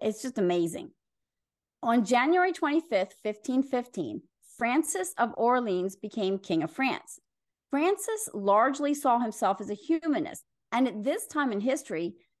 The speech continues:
the humanist movement actually played a role in promoting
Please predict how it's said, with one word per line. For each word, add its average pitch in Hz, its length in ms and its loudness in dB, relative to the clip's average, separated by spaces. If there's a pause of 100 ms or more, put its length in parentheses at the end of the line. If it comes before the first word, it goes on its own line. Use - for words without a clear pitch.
(100)
the 220 80 2
humanist 349 580 2
movement 262 480 2
actually 226 400 -2
played 220 300 0
a 190 60 2
role 196 460 4
in 220 160 -2
promoting 220 920 2